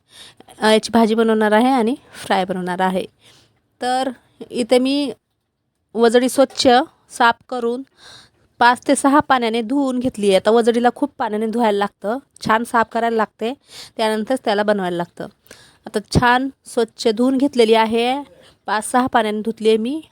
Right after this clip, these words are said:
आणि मी थोडी मोठी मोठीच कापली आहे, कारण वजडी साफ करताना टाइम खूप लागतो आपल्याला. त्यानुसार आपण, आपल्याला बारीक कापायची असेल तर बारीक कापू शकता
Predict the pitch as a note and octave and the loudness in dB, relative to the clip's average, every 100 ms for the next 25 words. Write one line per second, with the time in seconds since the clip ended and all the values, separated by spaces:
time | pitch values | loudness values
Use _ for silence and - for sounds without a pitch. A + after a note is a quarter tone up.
0 | - G#3+ A#3+ B3 A#3 A#3 A#3 A3+ A#3 A#3+ | -8 -6 -2 0 2 2 0 0 -2 -2
1 | - A#3 - G3+ G#3+ B3+ _ _ - - | 0 0 0 2 2 2 _ _ -20 -20
2 | - - - - - - G#3+ A3+ A#3 A3 | -20 -20 -20 -20 -6 0 0 2 0 2
3 | A3 A3+ A3+ - G#3+ G#3+ A3+ E4 - _ | 0 0 0 2 0 2 0 -2 -8 _
4 | _ _ _ _ _ _ _ - A3+ A#3 | _ _ _ _ _ _ _ -2 0 0
5 | A3+ B3 A#3 G#3 G3+ F#3+ G3 G#3+ D4+ _ | -2 -6 -4 -4 -6 -6 -4 -4 -6 _
6 | _ _ _ _ _ - A3 G#3 G#3+ G3+ | _ _ _ _ _ -6 -4 -4 -2 -2
7 | G3 A3 C#4+ - _ _ _ _ _ _ | -2 -6 -8 -12 _ _ _ _ _ _
8 | _ - A3+ A3+ A3 G#3+ G#3+ A#3 - - | _ -12 -4 2 2 4 0 -2 -2 0
9 | A3 A3 - G#3 G#3 G#3 A3 B3 A#3 C4 | 0 -2 -4 -2 2 2 2 0 0 -2
10 | C4 C4 | -6 -8